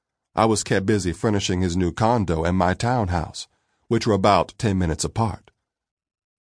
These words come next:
Even though we spent a lot of time together, Dre thought it best that we have separate living quarters. I understood that. I even picked up a few clients for interior design work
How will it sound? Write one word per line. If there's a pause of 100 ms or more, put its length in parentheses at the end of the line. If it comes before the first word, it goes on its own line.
(360)
Even
though
we
spent
a
lot
of
time
together, (320)
Dre
thought
it
best
that
we
have
separate
living
quarters. (160)
I
understood
that. (920)
I
even
picked
up
a
few
clients
for
interior
design
work